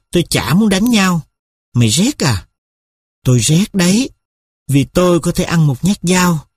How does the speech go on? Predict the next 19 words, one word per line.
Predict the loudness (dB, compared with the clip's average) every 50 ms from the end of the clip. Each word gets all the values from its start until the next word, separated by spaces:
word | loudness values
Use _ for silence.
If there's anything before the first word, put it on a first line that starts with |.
| _ _ _ _ _ _
có | -6 -2
thể | 0 0 0 0 -2 _
chết | -2 0 0 0 -2 -4 _ -10 -6
vì | -2 0 0 0 2 0 0 -2
tay | -2 -2 -2 0 0 0 0 0
một | 0 -2 -2 -4
gã | -4 -2
anh | 0 -2 -2 -2 -2
chị | -2 -2 0 0
như | -2 -2
anh, | -2 0 0 0 0 -2 -4 _ _ _ _ _ _
là | -2 -2 0
một | 0 -2 -2 -2
kẻ | -4 -4 -4 -4 -6
chưa | -4 -2 0 0 0
bao | 0 0 0
giờ | 0 0 0
vượt | 0 -2 -4 -4 -2 -2
ngục. | -2 -2 -4